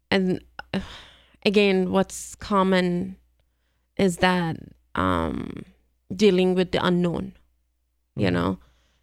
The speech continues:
Speaker 1: what's gonna happen
Speaker 2: Yeah.
Speaker 1: in one hour.
Speaker 2: Hmm.
Speaker 1: My family could get bombed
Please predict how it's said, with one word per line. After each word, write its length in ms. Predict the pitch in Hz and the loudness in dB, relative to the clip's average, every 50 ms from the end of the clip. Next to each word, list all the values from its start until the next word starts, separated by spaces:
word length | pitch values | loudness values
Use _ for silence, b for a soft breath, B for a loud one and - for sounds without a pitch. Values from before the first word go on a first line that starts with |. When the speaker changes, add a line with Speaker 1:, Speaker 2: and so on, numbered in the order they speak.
| _ _ _ _ _ _ - | _ _ _ _ _ _ 2
Speaker 1:
what's 180 | 196 185 - | 2 2 2
gonna 180 | - 185 175 185 | 0 0 0 0
happen 300 | 190 - 139 120 170 180 | 0 0 0 0 0 0
Speaker 2:
Yeah. 60 | 175 | 0
Speaker 1:
in 120 | 180 180 | 0 0
one 200 | 175 - - - | 0 -2 -2 -2
hour. 340 | 92 - 58 - - - - - - _ _ _ _ _ _ _ _ _ _ _ _ _ _ - | -2 -4 -4 -6 -8 -12 -14 -18 -20 _ _ _ _ _ _ _ _ _ _ _ _ _ _ -4
Speaker 2:
Hmm. 180 | 147 135 123 110 | -2 -2 0 0
Speaker 1:
My 160 | 95 185 180 175 | 0 0 0 0
family 400 | - - 180 175 175 175 170 170 | 0 0 0 0 0 -2 -2 -2
could 240 | - - 196 190 | -2 -4 -4 -2
get 200 | - 208 202 196 | -2 -2 -2 -2
bombed 380 | - - - 139 135 147 185 | -4 -4 -2 -4 -4 -6 -8